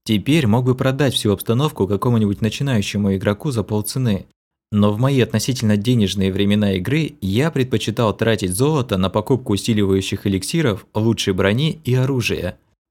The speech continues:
Да ещё и класс у меня был чистым, господским, более подходящий для игроков новоришей. Никакого ремесла я выучить не удосужился,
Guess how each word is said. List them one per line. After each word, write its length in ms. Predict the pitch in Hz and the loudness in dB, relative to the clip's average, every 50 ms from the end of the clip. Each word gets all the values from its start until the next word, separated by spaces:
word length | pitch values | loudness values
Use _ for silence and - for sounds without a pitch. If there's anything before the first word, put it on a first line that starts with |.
| _ _ | _ _
Да 140 | 98 92 101 | 0 2 4
ещё 320 | 98 98 95 - - 107 | 4 2 0 0 2 2
и 100 | 98 95 | 2 2
класс 320 | 95 - 127 156 160 - 117 | 2 2 0 0 0 0 0
у 40 | |
меня 220 | 101 95 98 101 95 | 0 2 2 2 2
был 160 | 92 104 113 | 2 0 -2
чистым, 480 | 117 - 143 117 - - - 87 76 - | 0 -2 0 0 0 0 -2 -4 -4 -4
господским, 800 | 92 92 123 151 - - 151 110 - - - - 87 67 - - - _ _ - | -2 -2 -2 -2 0 -2 -2 -2 -2 -2 -4 -4 -4 -4 -6 -10 -14 _ _ -8
более 500 | - - 87 90 101 135 156 151 123 104 | -6 -4 0 2 2 4 4 2 0 0
подходящий 580 | - - - - 101 104 113 143 139 - 104 | -2 -4 -2 -2 0 0 0 -2 -2 -2 -2
для 200 | 95 92 92 92 | -2 0 0 -2
игроков 400 | 92 107 101 - - 151 131 - | 0 -2 -4 -2 -2 -4 -4 -2
новоришей. 720 | 120 110 107 127 147 156 143 110 - - - - - - _ _ _ _ _ _ _ _ _ | -2 -2 -2 -2 -2 -2 -2 -4 -4 -6 -8 -10 -10 -16 _ _ _ _ _ _ _ _ _
Никакого 560 | 85 92 101 104 101 107 98 - 113 104 101 101 | -2 0 0 2 2 2 2 4 4 4 4 2
ремесла 460 | 101 98 101 101 - - 151 170 175 | 2 2 0 -2 -2 0 0 2 2
я 160 | 139 104 92 | 2 2 2
выучить 480 | 92 123 156 175 160 - - 143 127 135 | 0 0 0 0 -2 -2 -4 -4 -2 -2
не 100 | 127 131 | -2 0
удосужился, 840 | 131 135 143 143 - - 117 101 98 90 90 - - 87 80 - | 0 0 -2 -2 0 0 0 0 0 -2 -4 -4 -4 -4 -4 -4